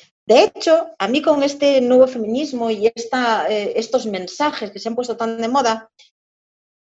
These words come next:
eh, me encantaría saber si estos mensajes que se ven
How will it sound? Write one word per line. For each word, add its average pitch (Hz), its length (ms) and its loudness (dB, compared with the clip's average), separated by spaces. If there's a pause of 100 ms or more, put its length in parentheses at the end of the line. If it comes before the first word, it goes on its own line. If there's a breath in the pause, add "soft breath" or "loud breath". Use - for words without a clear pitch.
(200)
eh, 214 500 2
me 220 140 2
encantaría 240 520 0
saber 320 460 2
si 220 200 -4
estos 277 360 -4
mensajes 254 760 -4
que 180 260 -10
se 180 160 -8
ven 233 400 4